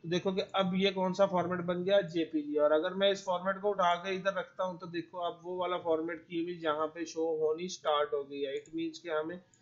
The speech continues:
जेपीजी और पीएनजी का मसला खत्म हो गया, ये फाइल अब नहीं चाहिए, तो इसको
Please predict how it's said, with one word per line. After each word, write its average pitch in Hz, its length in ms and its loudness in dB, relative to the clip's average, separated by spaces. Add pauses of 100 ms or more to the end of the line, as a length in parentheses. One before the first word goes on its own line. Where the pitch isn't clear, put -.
(220)
जेपीजी 175 420 0
और 196 120 4
पीएनजी 170 500 0
का 165 120 -2
मसला 160 300 0
खत्म 156 320 0
हो 160 140 2
गया, 165 140 0
ये 165 260 4
फाइल 156 400 4
अब 151 180 -4 (200)
नहीं 160 220 0
चाहिए, 156 340 2
तो 160 140 -2
इसको 175 360 -6